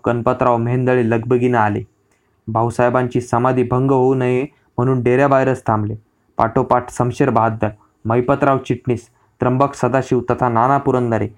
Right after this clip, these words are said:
खाजगीवाले ही भाऊसाहेबांची जीवाभावाची मंडळी गोळा झाली. बाहेर बरीच वर्दळ वाढल्यानं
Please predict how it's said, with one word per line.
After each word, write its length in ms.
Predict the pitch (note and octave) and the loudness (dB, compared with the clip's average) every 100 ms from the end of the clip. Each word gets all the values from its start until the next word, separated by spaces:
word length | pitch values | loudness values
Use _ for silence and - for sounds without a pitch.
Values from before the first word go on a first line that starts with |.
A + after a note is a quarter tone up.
| _ _ | _ _
खाजगीवाले 540 | - A#2+ C3+ D3 A#2 G#2 G2 _ _ _ _ _ - | -4 -2 0 2 2 -2 -6 _ _ _ _ _ -4
ही 160 | A#2+ B2 - | -4 -4 -2
भाऊसाहेबांची 720 | A#2+ B2 B2+ B2 C3 C3 B2+ | 0 0 0 0 0 0 -2
जीवाभावाची 720 | A2+ B2 B2+ A#2 B2 B2+ B2+ | 0 0 2 2 0 0 -2
मंडळी 380 | A#2 B2 C3 B2 | 0 0 0 2
गोळा 260 | A#2 A#2 | 2 2
झाली. 240 | A2+ G#2+ G2+ - _ _ _ _ _ - | 0 -6 -10 -14 _ _ _ _ _ -6
बाहेर 340 | A2+ B2 C#3+ | -2 2 2
बरीच 400 | C3 B2+ D#3 E3+ | 2 2 0 2
वर्दळ 380 | D3 C3+ C3+ C#3+ | 2 2 2 2
वाढल्यानं 580 | C3+ A#2+ A#2+ C3+ C3+ | 2 2 2 0 0